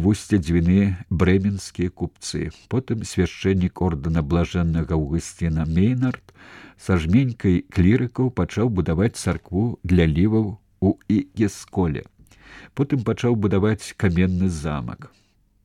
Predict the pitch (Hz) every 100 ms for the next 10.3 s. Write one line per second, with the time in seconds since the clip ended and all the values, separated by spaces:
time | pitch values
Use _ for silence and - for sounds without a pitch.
0 | _ _ _ 80 113 - _ - 85 -
1 | - 82 80 156 139 139 - _ _ 107
2 | 101 - - 82 76 78 110 151 139 -
3 | - - - - 80 82 82 - 135 131
4 | 120 120 120 92 85 73 98 85 82 78
5 | - 80 98 139 127 127 - 113 - -
6 | 90 78 101 117 110 - - 95 87 104
7 | 101 73 - 90 76 90 92 92 - 95
8 | 82 76 92 113 117 - - - - 87
9 | 76 95 92 - - 92 87 80 92 101
10 | 107 -